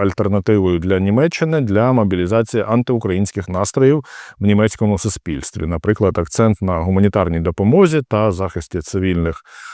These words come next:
а, може нейтралізувати цю критику. Уряд Мерца включає, е, проукраїнських політиків, таких, наприклад, як Борис Пісторіус, міністр оборони, і Йоган, е, Вадефуль, ймовірний міністр закордонних справ.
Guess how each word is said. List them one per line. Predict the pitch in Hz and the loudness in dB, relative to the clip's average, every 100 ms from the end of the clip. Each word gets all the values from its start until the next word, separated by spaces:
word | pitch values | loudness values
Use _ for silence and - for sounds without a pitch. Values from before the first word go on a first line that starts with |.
| - | -10
а, | 92 92 90 87 | -2 2 2 2
може | 85 110 131 120 | 2 2 4 2
нейтралізувати | 98 90 90 82 85 82 110 113 | 0 -2 -2 -2 -2 -2 -2 -2
цю | 92 - 85 | -4 -4 -4
критику. | 78 71 - - - _ _ | -2 -4 -6 -12 -14 _ _
Уряд | - 220 196 | -2 0 2
Мерца | 160 220 240 165 | 0 -2 0 -2
включає, | 139 135 - 170 170 160 143 131 | 0 -2 0 2 4 2 0 -2
е, | 120 | -2
проукраїнських | 160 147 147 147 127 - 113 | -2 -2 -2 -2 -2 -4 -6
політиків, | - 135 185 208 185 139 | -2 0 0 -2 -4 -4
таких, | 113 147 131 | -4 -4 -2
наприклад, | 113 104 107 104 101 | -2 -2 -2 -2 -2
як | 95 | -2
Борис | 92 107 101 | -2 -2 -2
Пісторіус, | - 104 - 160 185 180 156 | -4 -8 -4 0 2 2 0
міністр | 127 127 - 123 | -2 -2 -2 -2
оборони, | 117 120 120 120 117 | 0 0 0 0 -2
і | 117 127 | -2 0
Йоган, | 117 120 110 104 | 2 0 0 -4
е, | 101 101 101 98 | -4 -2 -2 0
Вадефуль, | 95 92 110 143 180 165 190 190 185 | -2 -2 0 0 0 -2 0 2 0
ймовірний | 131 113 110 104 131 131 123 | 2 2 2 2 2 2 0
міністр | 101 98 110 - 104 | 0 0 -2 -2 -4
закордонних | 98 104 98 98 98 | -2 -2 -2 0 -2
справ. | - - 147 202 | -6 -4 -2 -2